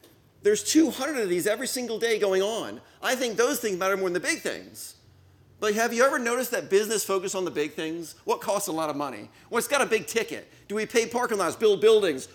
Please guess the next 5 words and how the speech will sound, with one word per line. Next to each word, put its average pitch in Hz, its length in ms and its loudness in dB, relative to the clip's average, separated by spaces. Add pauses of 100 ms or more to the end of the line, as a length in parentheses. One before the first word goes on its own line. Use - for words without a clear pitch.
Multi-hundred-thousand-dollar 262 1200 0
deals, 214 360 -4 (140)
they 190 240 2
mean 190 280 -2
nothing 156 460 -8